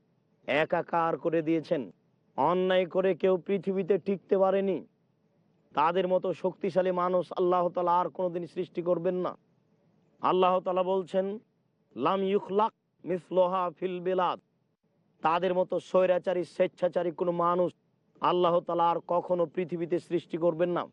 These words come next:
আজ যদি পৃথিবীতে টিকতে না পারে,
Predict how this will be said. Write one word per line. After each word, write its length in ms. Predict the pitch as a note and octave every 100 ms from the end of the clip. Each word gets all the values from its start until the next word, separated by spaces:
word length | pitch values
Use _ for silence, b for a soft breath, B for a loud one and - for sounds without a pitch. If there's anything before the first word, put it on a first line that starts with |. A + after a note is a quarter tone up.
| _ _ _ _ _ _
আজ 500 | B2 D#3+ F3+ F#3 D#3
যদি 200 | F#3 F#3
পৃথিবীতে 520 | F#3 G3 G3 F3+ F#3
টিকতে 320 | - F#3+ -
না 160 | F#3 F#3
পারে, 320 | G3 G3 B3